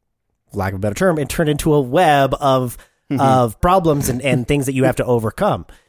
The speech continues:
Speaker 1: Like, it was really, it was really interesting to see that every character had their own stakes get raised
Speaker 2: Mm-hmm.
Speaker 1: and to levels where it's like, "Well, how the fuck are they gonna get out of this situation?" And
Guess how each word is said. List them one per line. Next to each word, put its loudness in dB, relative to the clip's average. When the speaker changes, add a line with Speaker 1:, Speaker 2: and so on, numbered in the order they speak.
Speaker 1:
Like, -2
it 0
was -2
really, 2
it 0
was 0
really 2
interesting -2
to -4
see -2
that -4
every -2
character -2
had -6
their -4
own -2
stakes -6
get -6
raised -4
Speaker 2:
Mm-hmm. -2
Speaker 1:
and -4
to -2
levels 0
where 0
it's -4
like, -4
"Well, -6
how -4
the -2
fuck -4
are 0
they 0
gonna 0
get -2
out 0
of -2
this -4
situation?" -6
And -4